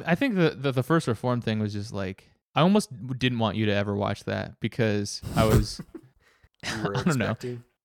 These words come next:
Speaker 1: I don't know. I would, I, uh, I don't know. It hit me at the right time in the right mind frame, whatever, to, like, really work for me. And, uh, it,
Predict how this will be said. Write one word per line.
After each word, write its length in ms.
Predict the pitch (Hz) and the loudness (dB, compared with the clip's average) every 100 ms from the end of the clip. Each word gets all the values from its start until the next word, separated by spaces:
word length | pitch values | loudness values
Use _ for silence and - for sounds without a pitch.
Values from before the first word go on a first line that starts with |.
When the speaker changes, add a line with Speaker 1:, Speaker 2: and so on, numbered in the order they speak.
| - | -2
Speaker 1:
I 140 | 160 | 2
don't 100 | 190 | 4
know. 160 | 151 - | 2 2
I 200 | 135 170 | 2 4
would, 260 | 190 175 - _ - | 6 4 2 _ 0
I, 640 | 143 156 156 160 151 127 _ _ | 4 6 4 4 2 -2 _ _
uh, 800 | 123 120 117 110 104 98 98 95 117 _ _ | 2 4 4 4 2 0 0 -2 -4 _ _
I 100 | 143 | 2
don't 100 | 160 | 2
know. 100 | 123 - | 2 0
It 120 | 139 | 2
hit 180 | 165 151 | 4 4
me 200 | 139 143 | 2 2
at 100 | 143 | 2
the 80 | 117 | 2
right 260 | 110 113 | 2 0
time 400 | - 120 120 143 | -2 0 0 0
in 60 | 135 | 0
the 80 | 110 | 0
right 200 | 113 107 | 0 0
mind 280 | 107 107 120 | 0 -2 -2
frame, 320 | 135 139 143 _ _ | -2 -2 -4 _ _
whatever, 360 | 139 143 151 160 | 0 4 4 2
to, 140 | - | 0
like, 300 | 113 95 - _ _ | 0 0 -4 _ _
really 480 | 120 120 127 120 117 | 0 4 6 4 4
work 340 | - 110 117 - | 2 2 0 -2
for 200 | - 104 | -4 -2
me. 400 | 107 113 143 _ _ - | 0 -2 -4 _ _ -4
And, 540 | 110 104 101 98 - _ _ 110 | 0 0 0 -2 -6 _ _ -2
uh, 380 | 104 95 92 98 _ _ | 0 0 -2 -4 _ _
it, 520 | - 120 101 - - | -6 -2 -4 -6 -18